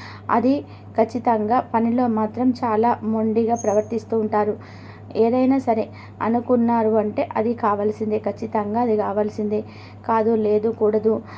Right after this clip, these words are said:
అనేటువంటి ప్రసక్తి అనేది ఉండనే ఉండదు అని చెప్పుకోవచ్చు. ఈ యొక్క రాశిలో జన్మించినటువంటి వారి యొక్క పట్టుదల అంత గొప్పగా ఉంటుంది. అదే విధంగా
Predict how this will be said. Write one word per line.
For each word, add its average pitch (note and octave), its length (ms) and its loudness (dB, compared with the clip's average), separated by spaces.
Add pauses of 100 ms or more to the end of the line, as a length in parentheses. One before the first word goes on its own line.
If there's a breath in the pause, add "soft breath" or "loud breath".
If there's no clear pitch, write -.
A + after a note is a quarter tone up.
(180 loud breath)
అనేటువంటి A3 580 0
ప్రసక్తి A#3 640 -2
అనేది G#3 360 0
ఉండనే G#3+ 460 0
ఉండదు G#3+ 340 -2
అని A3 220 0
చెప్పుకోవచ్చు. G#3+ 680 -2 (640 loud breath)
ఈ A3 60 2
యొక్క A3+ 180 0 (520 loud breath)
రాశిలో A3 580 0
జన్మించినటువంటి G#3+ 800 -2
వారి G#3 340 -2
యొక్క G#3 460 -2 (520 loud breath)
పట్టుదల A3 440 4
అంత G#3+ 440 0
గొప్పగా G#3+ 640 2
ఉంటుంది. G#3+ 500 -2 (480 loud breath)
అదే A#3 240 2
విధంగా A#3 540 2